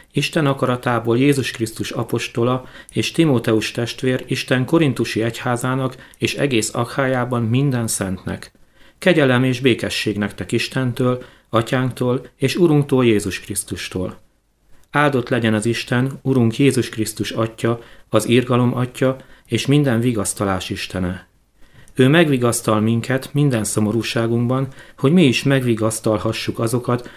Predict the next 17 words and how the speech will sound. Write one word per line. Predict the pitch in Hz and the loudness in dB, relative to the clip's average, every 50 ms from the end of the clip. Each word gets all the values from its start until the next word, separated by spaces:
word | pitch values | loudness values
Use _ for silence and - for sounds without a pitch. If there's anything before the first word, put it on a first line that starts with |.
| - - - | -20 -20 -10
akik | - 110 - - 98 - | -10 -4 -2 -2 -2 -2
szomorúak, | - - 117 120 127 131 131 135 135 139 143 139 139 - - - - - - - - - - - | -2 0 2 2 2 2 4 4 4 4 2 0 -2 -8 -20 -20 -20 -20 -20 -18 -18 -20 -2 2
azt | - 170 170 - | 2 2 4 4
a | 135 123 | 4 4
vigasztalást | 131 135 131 123 120 - - 117 117 110 104 - - | 4 4 4 2 2 0 0 2 2 0 -2 -2 0
nyújtva | 120 113 110 - - 98 | 0 0 0 0 -2 -2
nekik, | 107 120 135 - 135 131 131 - - - - | 0 -2 0 0 0 0 0 -4 -12 -8 -4
amelyet | 120 113 113 113 110 107 104 - - | -2 0 2 2 2 0 -2 -2 0
ő | - 120 120 117 | 2 4 4 4
nyújt | 113 110 104 98 98 - - | 4 2 2 0 -2 -4 -4
nekünk. | 95 92 - - 92 87 90 90 - - - _ _ _ - - - _ - - - | -6 -6 -4 -6 -6 -4 -4 -6 -8 -12 -18 _ _ _ -20 -20 -20 _ -20 -20 -6
Amilyen | - 127 127 147 156 151 131 123 131 | 0 2 2 4 4 4 4 4 4
bőven | 131 156 170 170 160 123 117 | 6 6 6 6 6 4 2
kijut | 113 - 113 110 110 - - | 2 2 2 2 2 2 -2
nekünk | 120 113 - 113 110 101 | -4 -2 -2 -2 -2 0
Krisztus | - 135 135 135 - 113 104 | 2 2 0 2 0 -2 -2
szenvedéseiből, | - - 110 107 113 117 117 113 117 120 117 - - 120 117 117 120 123 123 127 135 131 | 0 -2 0 0 0 0 0 0 0 0 0 0 2 2 2 2 2 2 2 2 0 0